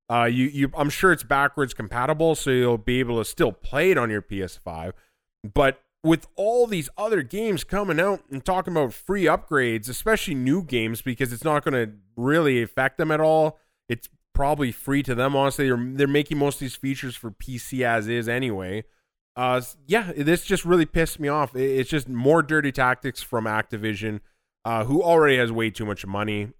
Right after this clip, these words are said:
And even if you're a guy that supports capitalism, then I'm gonna call bullshit there, because apparently Activision pays, like, zero f-, taxes. So,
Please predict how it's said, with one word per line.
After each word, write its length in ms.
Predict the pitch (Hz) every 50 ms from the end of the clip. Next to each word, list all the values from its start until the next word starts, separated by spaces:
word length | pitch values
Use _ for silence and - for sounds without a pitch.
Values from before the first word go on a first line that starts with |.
| _ -
And 140 | 139 143 156
even 260 | 156 160 165 170 165
if 100 | 147 127
you're 120 | 156 147
a 80 | 127 107
guy 240 | - 120 120 123 117
that 120 | 113 -
supports 420 | - - - - 135 117 107 -
capitalism, 800 | - - 123 113 113 113 - 107 104 101 101 98 110 107 104 98 - _ _ _ _ _ -
then 140 | 131 139 147
I'm 120 | 147 147
gonna 160 | 156 156 151
call 180 | 135 156 143 131
bullshit 500 | 117 123 127 135 135 - - 127 107 -
there, 240 | 117 117 117 113 110
because 440 | 101 110 - - 117 117 110 98
apparently 440 | 104 - - 127 127 131 123 120 120
Activision 600 | 117 113 113 110 - - 104 113 110 101 110 107
pays, 320 | - 113 113 113 101 101 104 _ -
like, 200 | 107 113 104 98
zero 320 | 98 87 107 127 123 117 104 -
f-, 240 | - - - -
taxes. 560 | - 113 113 113 110 - - - 92 90 92 -
So, 560 | - - 120 117 113 110 110 110 104 101